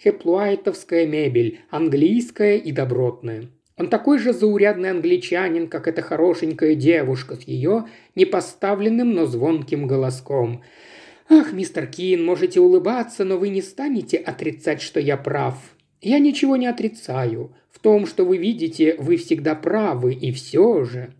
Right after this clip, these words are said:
«Всё же что?» Мистер Кин склонился к собеседнику,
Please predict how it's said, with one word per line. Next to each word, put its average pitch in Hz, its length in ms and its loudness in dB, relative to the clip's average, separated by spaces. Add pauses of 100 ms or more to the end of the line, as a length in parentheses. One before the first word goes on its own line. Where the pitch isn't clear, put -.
(240)
«Всё - 160 0
же 196 120 2
что?» - 500 -6 (360)
Мистер 170 280 -6
Кин 262 200 0
склонился 196 800 0
к - 60 -20
собеседнику, 170 960 0